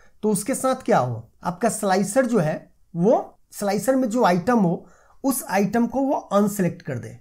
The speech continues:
राइट। तो अनसिलेक्ट करने, डिसिलेक्ट करने के लिए हम क्या कोड लिखेंगे यहाँ पे? यहाँ पे हम करते हैं क्लास मॉड्यूल में if user form one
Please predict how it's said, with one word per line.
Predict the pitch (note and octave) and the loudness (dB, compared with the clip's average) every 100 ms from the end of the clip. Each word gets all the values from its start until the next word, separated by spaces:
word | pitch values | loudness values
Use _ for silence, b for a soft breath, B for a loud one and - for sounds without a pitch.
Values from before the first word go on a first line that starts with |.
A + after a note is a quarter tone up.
| _ _ - | _ _ -6
राइट। | A3 C4 A#2+ - - | 0 0 0 -6 -10
तो | - - | -8 -2
अनसिलेक्ट | A#3 C4 C4 B3+ - | -2 0 -4 -6 -4
करने, | A#3 A3 A3 | -2 0 0
डिसिलेक्ट | E3+ D4 - B3 B3 | 2 2 2 -2 -2
करने | G#3 F#3+ F3+ | -2 -2 -2
के | E3+ | -2
लिए | D3+ F3 - b b b | -4 -6 -10 b b b
हम | A3 | 0
क्या | A#3+ C4 | 2 2
कोड | B3+ C4+ | 2 2
लिखेंगे | B3 A#3+ C4 C4 | 2 0 -2 0
यहाँ | B3 C4 | 0 0
पे? | C#4 G#4 - | -4 -10 -6
यहाँ | F#3 G#3 B3+ | 0 2 2
पे | B3+ A#3 | 2 2
हम | A3+ | 2
करते | G#3+ F3 - A3 | 0 -4 0 2
हैं | G3 F#3+ G4+ - _ _ _ _ _ - | 2 2 -2 -6 _ _ _ _ _ -10
क्लास | D#3 E3 F#3+ G3 | -2 0 0 2
मॉड्यूल | F3 E3 D3 | 2 2 0
में | D3 G#3 - | -2 -4 -6
if | B3 B3+ G#3 G#3 - - - - - - | 0 4 6 4 0 -12 -18 -20 -20 -6
user | G#3+ B3 B3 D4 C4+ | 0 2 4 2 2
form | - A#3 A#3 F#3+ | 0 0 0 0
one | D#3 F#3+ E3+ D#3 | 2 4 4 2